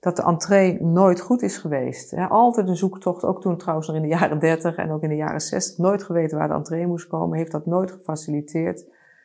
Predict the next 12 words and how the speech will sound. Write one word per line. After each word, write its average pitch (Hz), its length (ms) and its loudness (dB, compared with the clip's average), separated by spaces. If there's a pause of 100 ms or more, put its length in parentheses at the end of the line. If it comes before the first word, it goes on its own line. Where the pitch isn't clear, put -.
(220)
Heeft 180 200 2
ook 175 100 4
nooit 202 360 6
gevoeld 160 480 -4
dat 165 140 0
het 151 160 -4
voor 151 140 -6
het 147 100 -4
hele 156 180 0
grote 147 280 0
publiek 151 380 -4
is. - 340 -6